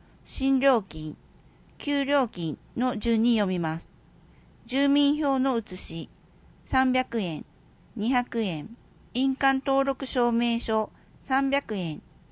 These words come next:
二百円。戸籍の不評の写し、三百円、二百円。所得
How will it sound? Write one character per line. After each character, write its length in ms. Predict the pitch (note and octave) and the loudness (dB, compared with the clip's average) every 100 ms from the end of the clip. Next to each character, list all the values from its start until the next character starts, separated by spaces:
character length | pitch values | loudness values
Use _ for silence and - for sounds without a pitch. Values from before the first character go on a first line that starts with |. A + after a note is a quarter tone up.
| - | -10
二 140 | G3 B3+ | -4 -2
百 260 | C4+ - | -2 -2
円。 300 | F#3+ D#3+ G3+ - _ - - - - | -4 -4 -8 -14 _ -20 -20 -20 -12
戸 120 | A#3 | -4
籍 320 | C4+ B3+ C4 | -4 -2 -2
の 180 | C4+ B3+ | 0 0
不 180 | A#3+ A3+ | -4 -2
評 280 | A#3+ A3 | 0 0
の 320 | G#3+ G#3+ G#3 - | 0 2 0 -2
写 260 | G3+ - G3 | -10 -6 -6
し、 360 | - F#3 - - - - - - | -6 -6 -8 -14 -20 -20 -20 -16
三 300 | - C4 C4 | -2 0 0
百 280 | B3+ B3+ G#3+ | 0 -2 -4
円、 260 | F3 D3+ - - - - - | -4 -6 -10 -20 -20 -20 -10
二 140 | G#3 B3+ | -4 -2
百 280 | A#3+ - | -4 -4
円。 300 | F#3+ E3 D3+ - _ - - | -4 -4 -6 -12 _ -20 -12
所 160 | - | -6
得 440 | - C4 - B3+ | -2 -2 0 -2